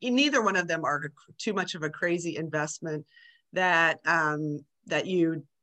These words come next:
you, you can't spend that kind of money. And, and then, you know, the, there are these,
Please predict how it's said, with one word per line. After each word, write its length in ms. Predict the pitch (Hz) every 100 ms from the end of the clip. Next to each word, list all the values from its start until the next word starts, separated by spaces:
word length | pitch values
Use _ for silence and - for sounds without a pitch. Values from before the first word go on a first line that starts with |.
| _
you, 200 | 180 - -
you 100 | 170
can't 320 | 214 151 -
spend 260 | - 156
that 160 | 156 -
kind 160 | - 135
of 120 | 135
money. 360 | - - - _ _ -
And, 200 | 233 233
and 140 | 240
then, 140 | 262 262
you 100 | 262
know, 140 | 247
the, 220 | 233 240 214
there 160 | 240
are 40 | 233
these, 440 | 226 220 - -